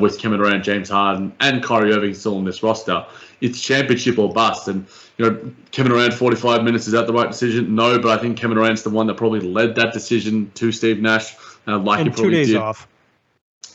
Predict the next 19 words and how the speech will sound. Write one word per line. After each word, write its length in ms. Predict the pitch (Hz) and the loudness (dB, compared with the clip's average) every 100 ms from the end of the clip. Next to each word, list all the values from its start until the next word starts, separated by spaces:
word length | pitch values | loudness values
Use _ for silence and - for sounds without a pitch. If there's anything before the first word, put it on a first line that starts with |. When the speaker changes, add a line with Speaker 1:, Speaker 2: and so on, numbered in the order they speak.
| - | -6
Speaker 1:
Couple 240 | 113 113 | 0 0
of 60 | 110 | 4
days 240 | 113 110 | 2 4
off, 280 | 113 110 - | 2 2 -2
rest 320 | 104 113 - | 0 0 0
a 20 | |
little 240 | 110 110 110 | -2 0 0
bit, 300 | 98 113 117 | 2 0 0
you 80 | 107 | -4
know, 100 | 104 | -2
hang 220 | 110 110 | 0 0
out 140 | 107 | 0
with 80 | 104 | 2
his 140 | 107 | -2
boy 240 | 95 107 107 | 0 0 2
Rich 420 | 101 107 - - | 2 0 -2 -12
for 420 | - - - 110 | -16 -20 -6 0
his 140 | 107 78 | 0 0
birthday. 680 | 101 110 - 107 110 110 | 0 0 0 2 2 2